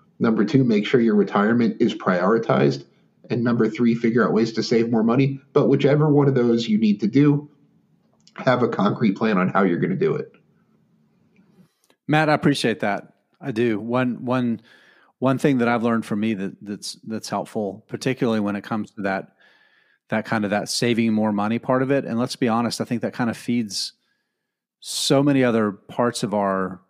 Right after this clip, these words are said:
Speaker 2: of our financial world, because if you're saving more money, then you can accelerate paying off the debt, or you can increase your savings rate. You can increase your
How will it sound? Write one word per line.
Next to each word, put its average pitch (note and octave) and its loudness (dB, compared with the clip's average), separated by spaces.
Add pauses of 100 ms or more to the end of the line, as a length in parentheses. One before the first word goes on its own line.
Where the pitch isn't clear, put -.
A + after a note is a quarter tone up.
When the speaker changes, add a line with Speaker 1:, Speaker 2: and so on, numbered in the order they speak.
(680)
Speaker 2:
of G#2 -4
our G#2 -2
financial G#2 -4
world, F#2+ -2
because F#2+ -8 (540)
if - -16
you're A#2 -4
saving A2 0
more G#2 -2
money, G#2+ -2
then G2 -6
you G2+ -6
can G2+ -8
accelerate G2+ -6 (840)
paying G#2+ -6
off G2+ -6
the - -8
debt, B2+ -2
or G#2+ -10
you G#2 -10
can G2+ -10
increase G#2 -8 (360)
your G#2+ -4
savings B2+ 0
rate. A#2+ -2 (180)
You G#2+ -12
can G2+ -8
increase A2+ -6
your G2+ -4